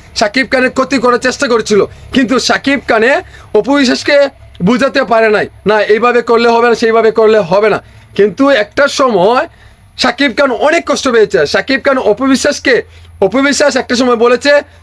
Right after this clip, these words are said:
শাকিব খান অপু বিশ্বাসকে কিছুই দেয় নাই, কিন্তু শাকিব খানের একটি দুই হাজার সতেরো সালের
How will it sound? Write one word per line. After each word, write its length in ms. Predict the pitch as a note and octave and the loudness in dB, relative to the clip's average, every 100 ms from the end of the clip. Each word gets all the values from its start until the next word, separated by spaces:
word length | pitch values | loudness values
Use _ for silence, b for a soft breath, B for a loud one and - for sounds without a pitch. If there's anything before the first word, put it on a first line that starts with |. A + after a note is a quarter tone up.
| - | -4
শাকিব 340 | G#3+ G#3+ C4+ - | -2 -2 -4 0
খান 340 | C4 C4+ D#4 - b b | 0 0 -2 -14 b b
অপু 240 | A3 A3+ | -2 0
বিশ্বাসকে 380 | C#4 B3+ - D4 | 0 0 -2 -2
কিছুই 340 | - C4+ C#4 C#4+ | -2 -2 0 0
দেয় 120 | A#3 | 2
নাই, 160 | F3+ | 0
কিন্তু 260 | C3+ A#3+ A3 | 0 0 0
শাকিব 360 | - G3+ C#4 C#4+ | 0 -2 -2 -2
খানের 260 | D4+ D4 C4 | 0 2 0
একটি 200 | - B3 | 0 0
দুই 100 | A#3 | 2
হাজার 160 | A#3 | 2
সতেরো 360 | A#3 A#3 C4+ C#4 | 0 0 2 0
সালের 340 | B3 G#3+ C4 | 2 2 2